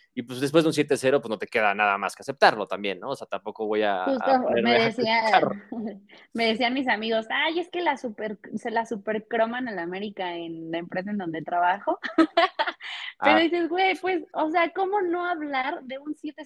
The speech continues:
Speaker 2: cero? ¿Cómo evitas un siete cero? ¿Cómo evitas el partidazo que se aventaron ante el Cruz Azul? O sea, ¿cómo evitas esa información?". Tristemente,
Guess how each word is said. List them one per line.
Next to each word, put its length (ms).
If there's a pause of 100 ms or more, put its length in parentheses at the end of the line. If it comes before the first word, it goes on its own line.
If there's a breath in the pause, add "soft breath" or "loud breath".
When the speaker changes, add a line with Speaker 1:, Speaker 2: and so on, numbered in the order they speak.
Speaker 2:
cero? 300
¿Cómo 260
evitas 680 (260 soft breath)
un 240
siete 320
cero? 360
¿Cómo 220
evitas 360
el 140
partidazo 720
que 160
se 100
aventaron 640 (320 loud breath)
ante 260
el 80
Cruz 240
Azul? 540
O 80
sea, 180
¿cómo 240
evitas 340
esa 160
información?". 800
Tristemente, 1000